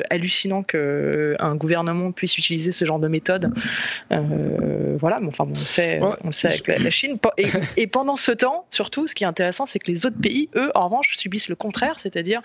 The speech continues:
Speaker 1: ils subissent la désinformation qui viennent de partout, euh, et ils savent pas, euh, contrôler. On voit ce qui se passe en Ukraine notamment.
Speaker 2: Mm.
Speaker 1: Euh, je sais pas si vous avez vu justement, euh, sur, euh, sur,
Speaker 2: Tout à
Speaker 1: euh,
Speaker 2: fait,
Speaker 1: les fausses
Speaker 2: cette
Speaker 1: informations
Speaker 2: émeute,
Speaker 1: qui
Speaker 2: euh,
Speaker 1: circulaient, qui a créé une émeute, exactement.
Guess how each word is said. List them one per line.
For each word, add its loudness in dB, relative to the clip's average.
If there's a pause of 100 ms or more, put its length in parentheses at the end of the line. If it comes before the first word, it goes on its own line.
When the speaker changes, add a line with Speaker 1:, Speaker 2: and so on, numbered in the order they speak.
(400)
Speaker 1:
ils -4
subissent 0
la 4
désinformation 0 (400)
qui 2
viennent 2
de 2
partout, 0 (240)
euh, 4 (120)
et 4
ils 0
savent 0
pas, 2
euh, 2
contrôler. 0
On 0
voit 2
ce -6
qui -4
se -12
passe 0
en 2
Ukraine 2
notamment. 0 (360)
Speaker 2:
Mm. 2
Speaker 1:
Euh, 2
je 2
sais -2
pas 4
si -4
vous 0
avez 2
vu 0
justement, 0
euh, 0
sur, 2
euh, 2
sur, 2
Speaker 2:
Tout 4
à 2
Speaker 1:
euh, 0
Speaker 2:
fait, 0
Speaker 1:
les 4
fausses 2
Speaker 2:
cette 0
Speaker 1:
informations 2
Speaker 2:
émeute, 2
Speaker 1:
qui 2
Speaker 2:
euh, 2
Speaker 1:
circulaient, 2
qui 4
a 2
créé 2
une 0
émeute, 2
exactement. 0